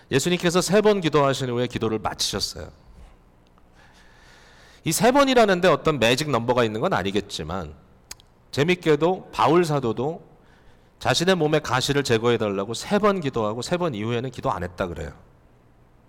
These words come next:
똑같은 제목을 가지고 하나님 앞에 세 번 나갔습니다. <clears throat> 간절히 기도했습니다.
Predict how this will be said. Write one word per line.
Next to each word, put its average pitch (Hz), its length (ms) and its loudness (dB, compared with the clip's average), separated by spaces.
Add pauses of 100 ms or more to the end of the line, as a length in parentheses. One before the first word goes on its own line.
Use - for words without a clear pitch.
(1500)
똑같은 240 460 2
제목을 185 380 4
가지고 151 320 2
하나님 165 300 2
앞에 143 200 0
세 180 160 0
번 180 160 2
나갔습니다. 95 600 -4 (280)
<clears throat> - 800 -8
간절히 202 420 2
기도했습니다. 101 720 -2